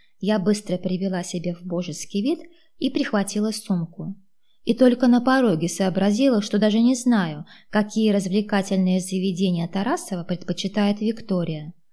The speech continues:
Спрашивать у нее, на мой взгляд, напрасный труд. Она может помочь лишь ради собственной выгоды, а в данном деле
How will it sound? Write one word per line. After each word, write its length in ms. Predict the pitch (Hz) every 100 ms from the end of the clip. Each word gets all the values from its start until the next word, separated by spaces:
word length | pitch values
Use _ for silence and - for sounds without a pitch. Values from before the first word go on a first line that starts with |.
| _ _ _
Спрашивать 760 | - - 262 320 - 220 214 202
у 40 |
нее, 240 | 190 185 180
на 120 | 185
мой 140 | 185
взгляд, 460 | 180 190 180 165 - -
напрасный 560 | 214 - 302 302 302
труд. 320 | 285 - - - - - -
Она 320 | 220 220 220
может 300 | 202 208 208
помочь 420 | 220 226 240 240
лишь 180 | 220 -
ради 220 | 220 214
собственной 640 | 220 233 214 - 233 262
выгоды, 540 | 277 302 - 156 156 156 - _ -
а 140 | 185
в 100 | 160
данном 420 | 214 233 330 254
деле 460 | 185 185 170 160